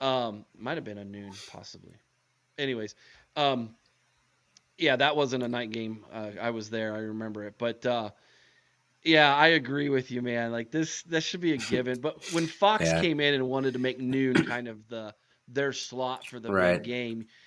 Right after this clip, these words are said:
Speaker 1: you knew that they were gonna be like, "No, we want that game, and we want it at noon." So it's,
Speaker 2: Yeah.
Speaker 1: it's not gonna change, unfortunately. I don't, I just don't foresee it changing until N B C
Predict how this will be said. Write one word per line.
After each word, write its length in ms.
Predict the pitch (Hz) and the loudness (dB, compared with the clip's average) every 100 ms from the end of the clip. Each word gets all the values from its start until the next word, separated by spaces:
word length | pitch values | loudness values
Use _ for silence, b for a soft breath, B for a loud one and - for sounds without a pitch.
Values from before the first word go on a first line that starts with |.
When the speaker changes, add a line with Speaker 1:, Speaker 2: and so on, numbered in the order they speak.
| b b - 127 | b b -20 -14
Speaker 1:
you 260 | 139 190 214 | -4 0 0
knew 520 | 196 202 190 135 123 | 2 4 6 4 0
that 160 | 127 127 | -2 4
they 140 | 147 135 | 6 6
were 100 | 131 | 4
gonna 160 | 131 | 0
be 180 | 123 131 | 0 0
like, 200 | 131 123 | 0 -2
"No, 280 | 135 135 127 | 2 4 4
we 180 | 120 139 | 4 2
want 280 | 135 139 120 | 2 0 2
that 200 | 123 127 120 | 2 4 0
game, 340 | 113 107 107 | -2 -2 -4
and 120 | 120 | -4
we 120 | 127 123 | -2 -2
want 220 | 127 120 | -2 -2
it 100 | 110 | -2
at 160 | 113 113 | -4 -6
noon." 340 | 107 98 92 | -8 -8 -10
So 340 | - 120 113 113 | -4 -2 -2 -2
it's, 200 | 127 127 | -4 -4
Speaker 2:
Yeah. 100 | - 143 | -2 -2
Speaker 1:
it's 180 | 135 - | -6 -4
not 220 | 147 147 | -2 0
gonna 160 | 131 117 | -4 -4
change, 380 | - 123 117 | -4 -4 -4
unfortunately. 640 | 107 104 113 113 - 98 107 | -8 -10 -8 -8 -10 -8 -6
I 80 | 107 | -4
don't, 220 | 113 107 B B B | -6 -8 B B B
I 100 | 135 | 2
just 200 | 156 160 | 4 4
don't 200 | 147 143 | 2 0
foresee 380 | - 123 - 135 | -2 -4 -2 -2
it 80 | 127 | -2
changing 500 | - 135 135 120 123 | -2 0 0 -2 -6
until 460 | 117 113 127 120 107 b b b _ _ | -6 -6 -4 -4 -6 b b b _ _
N 180 | 147 147 | 2 2
B 160 | 135 135 | 2 0
C 600 | - - 131 135 139 | -2 0 2 4 2